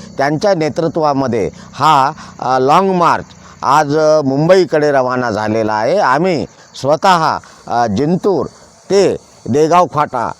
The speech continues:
एवढ्या अंतरापर्यंत त्यांच्यासमोर आम्ही सहमती, अ, दिलेली आहे, आम्ही त्यांच्यासोबत केलेली आहे. तेव्हा मला महाराष्ट्रातल्या तमाम आंबेडकरी जनतेला विनंती करायची आहे की आपण स्वयंस्फूर्तपणे या लाँग म-,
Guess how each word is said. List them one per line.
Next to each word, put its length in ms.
एवढ्या 300
अंतरापर्यंत 760
त्यांच्यासमोर 840
आम्ही 260
सहमती, 720
अ, 360
दिलेली 460
आहे, 300
आम्ही 260
त्यांच्यासोबत 580
केलेली 400
आहे. 300
तेव्हा 180
मला 240
महाराष्ट्रातल्या 880
तमाम 320
आंबेडकरी 540
जनतेला 560
विनंती 440
करायची 440
आहे 300
की 120
आपण 420
स्वयंस्फूर्तपणे 1200
या 300
लाँग 460
म-, 240